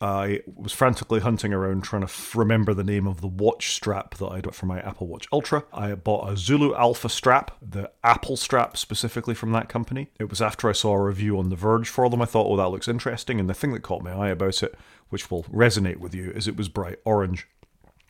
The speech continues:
The particular one, which there is some, what did Apple call it? Marine orange?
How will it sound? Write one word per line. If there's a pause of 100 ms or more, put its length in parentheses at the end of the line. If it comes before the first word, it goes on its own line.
(100)
The
particular
one,
which (100)
there
is
some,
what
did
Apple
call
it?
Marine
orange?